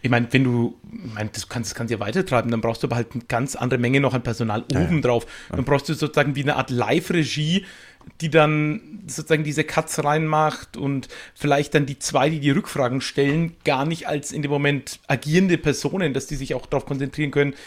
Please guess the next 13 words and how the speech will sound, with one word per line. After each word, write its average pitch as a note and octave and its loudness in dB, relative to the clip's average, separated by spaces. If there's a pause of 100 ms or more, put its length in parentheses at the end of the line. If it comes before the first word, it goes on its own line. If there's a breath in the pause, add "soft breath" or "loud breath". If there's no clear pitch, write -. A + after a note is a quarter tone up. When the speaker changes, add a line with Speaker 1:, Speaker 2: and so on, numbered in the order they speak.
(180 loud breath)
Speaker 1:
die D3 -6
Szene E3 2
sauber D#3+ 6
von D#3+ -2
außen D#3+ -2
zu F#3 -4
unterbrechen E3+ 4 (680 loud breath)
und D#3 4 (600)
auf D3+ 4
den C#3+ 2 (360)
vielleicht A2+ -6
fehlenden E3 4
oder, B2+ 4